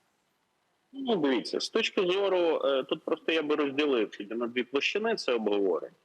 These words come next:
Що перше обговорення з точки зору справедливості. Це одна історія. Друге, з точки зору прагматики або, ну, очікуваних результатів цих дій.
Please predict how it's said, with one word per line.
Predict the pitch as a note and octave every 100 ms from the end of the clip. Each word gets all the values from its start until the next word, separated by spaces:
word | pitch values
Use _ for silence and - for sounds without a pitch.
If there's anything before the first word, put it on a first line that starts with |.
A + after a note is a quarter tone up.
| _ _
Що | - -
перше | B3+ B3+ G#3
обговорення | D#3+ D3+ D3+ D3 B2
з | A#2
точки | - - C#3+
зору | C#3+ D3
справедливості. | A#2+ - C3 B2 G2+ E2+ - - - _ _
Це | _ C3+
одна | C3 G3+ B3
історія. | G#3 - D#3 C#3+ C3 B2 A#2+ - - - -
Друге, | A2+ B2+ A3+ A#3 G#3+ E3+
з |
точки | - E3 -
зору | C#3 D#3 D#3+ C#3
прагматики | - D#3+ B2 C#3+ D#3+ - A3 B3+
або, | B3+ B3 D#3+ E3 G#3 A3+ G3+ D#3+
ну, | D3 D3 A#2+
очікуваних | B2+ - E3+ D3+ C#3 B2+
результатів | - B2 A#2+ A#2 G2 E2 -
цих | - F2 E2
дій. | E2